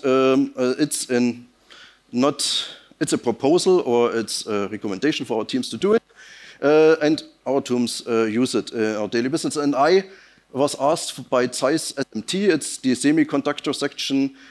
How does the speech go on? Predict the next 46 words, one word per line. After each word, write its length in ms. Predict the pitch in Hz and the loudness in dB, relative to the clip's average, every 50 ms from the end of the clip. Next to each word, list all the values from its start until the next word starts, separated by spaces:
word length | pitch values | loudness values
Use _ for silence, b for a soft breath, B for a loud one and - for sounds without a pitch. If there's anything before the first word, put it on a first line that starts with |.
| B B B | B B B
uh, 380 | 123 127 127 127 127 127 123 | 2 4 4 4 4 2 2
of 180 | 120 - - - | -2 -4 -6 -8
Zeiss. 540 | - 131 123 131 135 143 - - - - - | -4 -2 0 2 0 0 -2 -4 -6 -8 -6
Uh, 240 | - 127 123 120 107 | -2 -2 -2 0 0
they 180 | 110 117 117 | 2 0 0
switched 640 | 110 - - 135 - - - - - - - - - | 0 0 -2 -4 -4 -2 -4 -4 -6 -8 -12 -12 -8
to, 340 | - 131 123 123 123 120 127 | -2 0 2 2 2 2 2
um, 580 | 120 113 113 110 110 110 107 110 110 110 113 - - | 2 2 2 2 2 2 0 0 -2 -4 -4 -4 -4
Agile 480 | 139 147 - 156 147 143 147 147 143 | -4 -2 0 2 2 4 4 2 2
some 180 | - 147 139 131 | 0 0 -2 0
years 160 | 135 143 127 | 0 0 -2
ago, 380 | 131 117 110 123 123 131 131 - B B B B B B | -2 -2 0 2 2 2 2 0 B B B B B B
and 160 | 117 127 127 | -2 -2 0
they 100 | 127 120 | 0 0
asked 260 | 110 120 131 - - 139 | 0 0 -2 -2 -2 -4
me 80 | 131 120 | -4 -4
to 180 | - 127 120 | -2 -4 -4
support 420 | 113 - 117 - - 120 123 120 - | -2 -4 -6 -6 -4 -2 -4 -2 -2
to 140 | 117 110 | -2 -2
enhance 340 | 110 104 95 120 131 - - | -2 -4 -4 -6 -6 -6 -4
their 300 | 120 110 110 107 107 107 | -2 -2 0 0 0 -2
quality, 680 | - - - 113 127 139 139 - - 123 123 131 127 | -4 -6 -2 0 0 0 0 -2 -2 -2 0 2 2
uh, 320 | 120 - 120 117 113 - 113 | 2 0 0 -2 -2 -2 -4
assurance 400 | 107 - - 135 139 143 139 - | -4 -4 -2 -2 -2 -2 -4 -4
processes. 680 | - - 131 143 - 147 135 127 147 135 - - - B B B B B B | -4 -2 -2 -2 -2 -2 -4 -2 -2 -4 -4 -6 -12 B B B B B B
And 100 | 123 123 | -6 -2
so 140 | 147 160 165 | 2 2 4
I 100 | 151 143 | 2 2
did 200 | - 170 165 170 | 2 0 2 4
this 400 | 175 175 170 - - - - - b b b b b | 4 4 4 2 -4 -8 -10 -12 b b b b b
with 120 | 139 135 | -4 -4
thirty 440 | - - - - 165 170 - 165 143 | -4 -4 -6 -2 -2 0 2 2 0
teams, 580 | - - 156 170 202 214 - - - - - - _ - 135 - | 0 2 0 0 0 0 -2 -6 -8 -10 -14 -16 _ -20 -16 -10
these 160 | - - - | -10 -6 -2
workshops 520 | 131 160 160 - - 175 170 165 - - - | 0 0 0 0 0 0 0 0 -2 -6 -6
with 140 | 135 123 - | -6 -6 -4
thirty 320 | - 151 151 - 143 123 | 0 0 2 2 2 0
teams, 400 | - - 151 160 165 156 - - | 2 2 2 2 2 0 -4 -2
and 260 | 123 123 127 135 131 | 0 0 0 0 0
we 120 | - 131 123 | -2 -4 -2
get 220 | - 135 131 127 | -2 -2 -2 -2
a 60 | 127 | -2
lot 160 | 120 131 135 | -2 -2 -2
of 140 | 143 127 - | -4 -6 -6
these 180 | - 123 - - | -8 -10 -8 -4
pictures. 520 | - 175 175 - - 139 139 - - - | -4 -2 -2 0 0 0 0 0 -2 -10